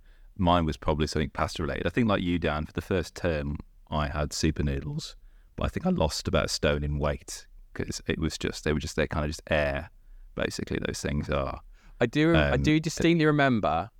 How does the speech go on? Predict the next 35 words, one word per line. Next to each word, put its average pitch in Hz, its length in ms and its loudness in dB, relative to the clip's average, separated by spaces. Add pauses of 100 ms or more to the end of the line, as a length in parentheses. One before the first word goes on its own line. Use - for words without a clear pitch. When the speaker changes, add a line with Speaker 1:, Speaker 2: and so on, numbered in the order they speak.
(140)
Speaker 2:
and 120 120 0
this 135 160 0
is, 127 160 -4 (180)
this - 180 -4
is 131 80 -2
how 143 100 6
much 135 160 6
I, 127 100 6
at, - 240 -4 (100)
at 127 80 -4
the 123 60 -4
time 123 360 4
I 120 80 4
felt 98 240 4
it - 40 0
was 101 80 -2
a 98 80 4
low 92 180 4
point. - 420 -4 (320)
I 120 80 2
distinctly 135 320 2
remember 120 200 6
one, 113 440 2
like, 107 280 2
night 104 300 2
for - 120 -4
dinner, 107 400 4
I 107 80 4
literally 107 360 2
just 101 160 0
had 101 160 6
a 92 60 4
bowl 98 300 4
of - 120 -8
beans 80 520 0